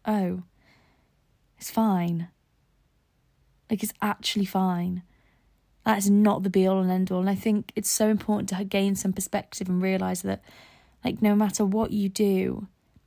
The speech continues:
depends what job you're in. I guess if you're a surgeon or a pilot or, like, you know, where people's lives count on you.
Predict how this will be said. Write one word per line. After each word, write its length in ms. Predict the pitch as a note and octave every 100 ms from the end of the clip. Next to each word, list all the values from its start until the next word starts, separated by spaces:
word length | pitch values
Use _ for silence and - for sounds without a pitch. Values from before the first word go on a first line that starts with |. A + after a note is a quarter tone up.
| _ -
depends 320 | A#3 D4+ E4+
what 140 | A#3+
job 220 | G3+ G#3 F#3+
you're 120 | F3
in. 80 | F3+
I 40 |
guess 180 | G#3+ A3
if 100 | A#3
you're 80 | A3+
a 60 |
surgeon 600 | - - F#3 F3+ F3+ F3+ -
or 80 | F3+
a 60 |
pilot 560 | F3+ - F3 E3 E3+ -
or, 140 | F#3
like, 460 | F3 E3+ F#3 - - - - _
you 100 | -
know, 300 | F3+ F#3 F#3+ -
where 120 | F#3+
people's 380 | F3+ A3+ G3 F3+
lives 300 | F#3 F3 F3
count 260 | - G3 F#3
on 140 | F#3
you. 300 | - - -